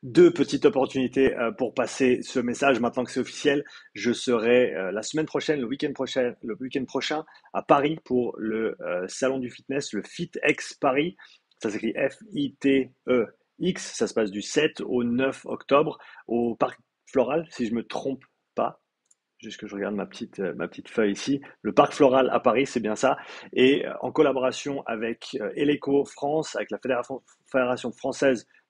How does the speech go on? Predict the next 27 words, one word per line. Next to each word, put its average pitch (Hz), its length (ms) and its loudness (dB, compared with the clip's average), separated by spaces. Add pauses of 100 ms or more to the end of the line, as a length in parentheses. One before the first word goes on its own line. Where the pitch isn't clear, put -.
d'haltérophilie 139 840 2
et 127 80 6
de 120 160 0
musculation 127 760 -4 (360)
également, 135 420 4
il 135 60 2
y 123 40 4
aura 107 120 2
un 104 80 -4
petit 120 160 -4
workshop 131 360 2
or-, 107 160 -4
organisé 117 460 -2
par, 117 320 0 (320)
euh, 101 180 -2
Incept, 120 640 0 (260)
euh, 98 220 -2
et 131 280 4
ces, 117 420 0
euh, 95 240 -4 (120)
autres 127 300 0
organisations 127 520 2
que 120 100 -2
je 101 80 -4
viens 117 140 -2
de 123 60 -2
mentionner, 123 520 -2